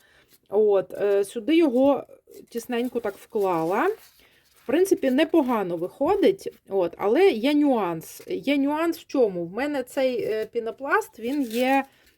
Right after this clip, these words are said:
по два сантиметри, а сторона в мене тут сім сантиметрів. Тобто мені не вистачає сантиметра.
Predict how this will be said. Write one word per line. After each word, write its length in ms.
по 100
два 220
сантиметри, 800
а 360
сторона 460
в 40
мене 280
тут 200
сім 240
сантиметрів. 760
Тобто 300
мені 280
не 120
вистачає 540
сантиметра. 800